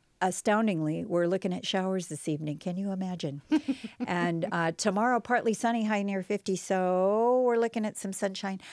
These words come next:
Speaker 1: tomorrow, tomorrow.
Speaker 2: Yeah, you can scrape the mold off your pets. <laughs>
Speaker 1: John Stevenson is in the house, and we'll be bringing you Lost Highways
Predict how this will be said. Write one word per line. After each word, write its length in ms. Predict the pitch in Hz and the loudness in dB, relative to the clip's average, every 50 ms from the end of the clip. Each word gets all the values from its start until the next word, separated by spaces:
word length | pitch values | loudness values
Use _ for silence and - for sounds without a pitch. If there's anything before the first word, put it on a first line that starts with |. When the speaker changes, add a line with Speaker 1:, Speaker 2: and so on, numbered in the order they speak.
| - - - - | -18 -18 -14 -8
Speaker 1:
tomorrow, 1000 | - - 233 220 226 226 247 262 269 269 269 254 247 247 254 233 226 247 247 233 262 - | -4 -2 0 2 2 2 2 2 2 2 2 0 0 0 0 0 -2 -2 -4 -6 -8 -10
tomorrow. 880 | - 196 190 196 196 214 254 277 277 285 277 262 240 247 254 240 226 247 - | -8 -6 -6 -4 -4 -4 -4 -4 -4 -4 -4 -4 -6 -6 -8 -10 -10 -12 -12
Speaker 2:
Yeah, 200 | 330 381 403 381 | -10 -8 -6 -4
you 140 | 330 294 247 | -4 -4 -6
can 160 | - - 196 | -6 -8 -10
scrape 340 | - - - - 214 220 - | -10 -10 -8 -8 -8 -8 -8
the 60 | - | -8
mold 280 | 185 185 196 208 214 190 | -8 -6 -6 -6 -6 -6
off 140 | 185 185 - | -8 -10 -10
your 100 | - 170 170 | -10 -12 -12
pets. 500 | - - - 175 165 - - - - - - _ - - 269 - 294 285 277 240 247 | -12 -10 -10 -10 -10 -10 -12 -14 -14 -14 -14 _ -2 0 2 4 4 4 4 2 0
<laughs> 580 | - 262 - _ - - - - 214 - - - | -2 -2 -2 _ -20 -20 -16 -12 -12 -12 -8 -2
Speaker 1:
John 280 | - 277 254 262 269 269 | 2 4 4 4 4 2
Stevenson 580 | - - 277 254 247 277 262 - - 247 226 | 0 -4 -4 -2 -2 -4 -4 -2 -2 0 0
is 240 | 226 226 214 214 - - | 0 -2 -4 -4 -2 2
in 240 | 247 247 262 277 285 | 4 4 6 6 4
the 140 | 269 233 220 | 4 4 4
house, 340 | 214 233 233 233 233 233 - | 4 4 4 4 2 2 0
and 160 | 226 214 208 208 | -4 -2 0 0
we'll 140 | 208 214 | 0 0
be 140 | 196 196 208 | 0 -2 -4
bringing 360 | 185 208 240 240 240 240 226 | -2 -2 -2 0 0 0 0
you 220 | 220 220 208 208 208 | 0 0 2 2 4
Lost 360 | 208 202 196 196 190 - - | 4 4 4 2 2 0 0
Highways 440 | 214 214 220 220 214 202 196 190 | 2 2 4 4 4 4 4 2